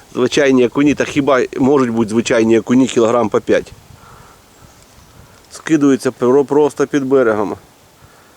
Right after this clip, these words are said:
Тут <laughs> риба, риба вже на поверхню випірає. Да, це тут наша недоработка. Риба на поверхню випірає.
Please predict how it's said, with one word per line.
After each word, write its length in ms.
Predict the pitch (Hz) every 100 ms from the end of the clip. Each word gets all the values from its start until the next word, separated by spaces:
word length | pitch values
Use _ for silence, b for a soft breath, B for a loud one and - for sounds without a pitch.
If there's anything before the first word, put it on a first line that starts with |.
| b -
Тут 240 | 151 139 - - 165
<laughs> 180 | 123 -
риба, 520 | 156 147 151 120 113
риба 320 | 131 131 143 127
вже 220 | 120 131 113 -
на 120 | 143
поверхню 500 | - 127 113 - 107
випірає. 540 | 104 98 107 76 - - _ b b b b b b b _ -
Да, 340 | 107 110 107 -
це 240 | 117 120 117 b b b b b
тут 220 | - 110 110
наша 280 | 117 107
недоработка. 720 | 117 113 117 117 107 107 104 101 - - _ _ _ _ _ _ _ - _ _ _ _ - _ _ _ _ _ - _ _ _ _ _ _ _ _ - - _ _ b b b b -
Риба 340 | 113 147 123
на 120 | 117
поверхню 480 | - 117 117 104 107
випірає. 560 | 101 104 107 98 95